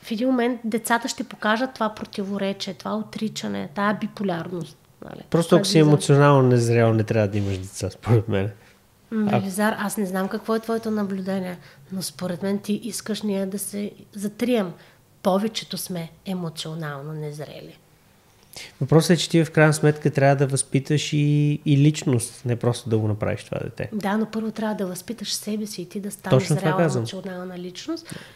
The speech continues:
Speaker 1: И тогава
Speaker 2: Поне това е
Speaker 1: вече
Speaker 2: моята философия за мен сега, дали всеки трябва да изповядва. Очевидно не всеки е изповядва в нашата държава, просто казвам, че,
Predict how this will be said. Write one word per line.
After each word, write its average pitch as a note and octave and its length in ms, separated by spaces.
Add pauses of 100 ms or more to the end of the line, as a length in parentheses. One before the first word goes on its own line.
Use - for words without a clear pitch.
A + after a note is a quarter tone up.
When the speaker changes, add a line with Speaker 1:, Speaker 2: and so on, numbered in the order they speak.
(140)
Speaker 1:
И D4 80
тогава C#4+ 360
Speaker 2:
Поне G#3 180
това G3 160
е - 20
Speaker 1:
вече A3 100
Speaker 2:
моята A3 200
философия F#3+ 540
за D#3 140
мен E3+ 220
сега, C3 280
дали C3 160
всеки C3+ 280
трябва A#2 220
да G#2+ 80
изповядва. A#2+ 540
Очевидно C3+ 360
не A#2+ 160
всеки - 300
е - 40
изповядва G2 480
в - 80
нашата G2 280
държава, A2+ 440
просто C3+ 280
казвам, A#2+ 400
че, B2 240